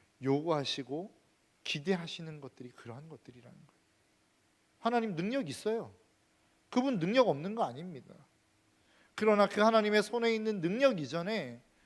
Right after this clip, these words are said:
하나님은 그 하나님을 인격적으로 대우하기를 원하고 있다는 거예요. 하나님 오셨어요?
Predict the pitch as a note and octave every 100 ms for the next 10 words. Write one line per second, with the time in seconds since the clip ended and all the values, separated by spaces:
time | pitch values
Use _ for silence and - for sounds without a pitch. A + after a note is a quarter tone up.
0 | _ _ - - A#3 A3 G3 F#3 F#3 F#3
1 | F#3+ - - _ - A3+ G#3 - B3 A#3
2 | G3 G#3+ F#3+ A#2+ - - _ _ - D#3
3 | G3 G#3+ A#3 A3 - G3+ F3 F3 F3 E3+
4 | E3+ C3+ B2+ A#2+ A2 G#2 G#2+ G#2 G#2 F#2+
5 | G#2+ B2 B2+ A2 A2 A#2+ C3 _ _ _
6 | _ _ _ _ _ _ _ _ _ _
7 | _ _ F3 F3 D#3+ C3 G2+ B2 - C#3+
8 | C#3+